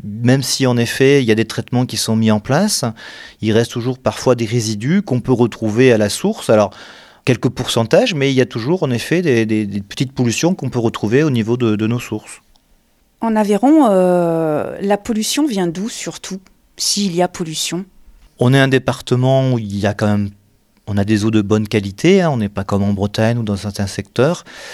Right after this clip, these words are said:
Speaker 1: On ne dépasse pas les, les normes de potabilité, hein. Euh, bon, mais il y a, quoi qu'il en soit, en effet, il y a quand même quelques zones où il y a des,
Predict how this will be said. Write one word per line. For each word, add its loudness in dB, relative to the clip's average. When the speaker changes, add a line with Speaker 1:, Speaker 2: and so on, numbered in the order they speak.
Speaker 1:
On -4
ne -2
dépasse -4
pas 2
les, -2
les -2
normes 2
de 0
potabilité, 0
hein. 0
Euh, 4
bon, 0
mais 0
il 0
y 2
a, 0
quoi -4
qu'il -2
en 0
soit, 0
en 0
effet, -2
il -4
y 0
a 2
quand 0
même -2
quelques -2
zones 0
où 0
il 0
y 2
a 0
des, -2